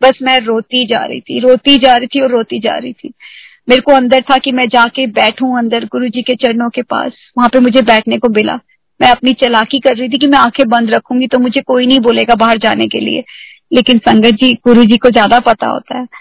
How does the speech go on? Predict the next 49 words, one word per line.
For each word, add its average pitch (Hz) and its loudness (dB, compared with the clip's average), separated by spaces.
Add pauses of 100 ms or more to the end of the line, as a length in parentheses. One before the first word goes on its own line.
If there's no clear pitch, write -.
(300)
वो 277 4
मैं 262 4
वहां 240 2
पे 262 2
बैठी 233 2
रोती 269 2
रही, 269 -2
रोती 277 0
रही, 277 0
गुरुजी 269 0
को 277 0
बस 294 0 (520)
पता 311 4
नहीं 381 0
मैं 381 -2
क्या 330 2
कर 330 -4
रही 320 0
थी। 330 0
गुरुजी 302 0
के 339 2
सामने 285 2
बैठ 269 2
के - 0
मेरे 294 4
आंसू 285 2
ही 320 4
निकलते 262 -2
जा 247 -2
रहे 240 -6
थे, 262 -2 (480)
रोना 320 6
ही 339 6
नहीं 311 4
रुक 269 -2
रहा 262 -4
था 262 -8
और 269 0
कोई 294 2
मुझे 302 2
कह 269 2
भी 294 4
नहीं 294 6
रहा 262 2
था 269 -12
कि 262 -6
बाहर 247 -6
निकलो। 240 -8 (420)
दस 277 4